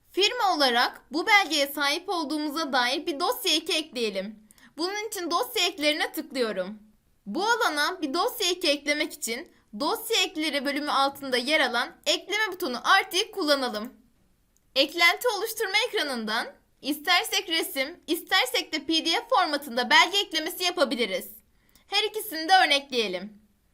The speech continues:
Eklentimin adını yazıyorum. Dosya seçi tıklayarak da ilgili resmimi seçiyorum.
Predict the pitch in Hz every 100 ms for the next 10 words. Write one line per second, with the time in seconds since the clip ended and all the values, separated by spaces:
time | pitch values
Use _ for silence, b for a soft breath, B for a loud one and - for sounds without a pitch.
0 | _ - 330 370 381 440 381 403 392 359
1 | 381 370 285 233 208 208 269 539 - -
2 | _ _ _ _ - _ _ _ _ _
3 | - 208 370 440 381 359 269 - - 311
4 | 320 254 214 214 240 254 - _ _ _
5 | _ - 392 349 320 294 320 - 277 330
6 | - 302 - 262 190 190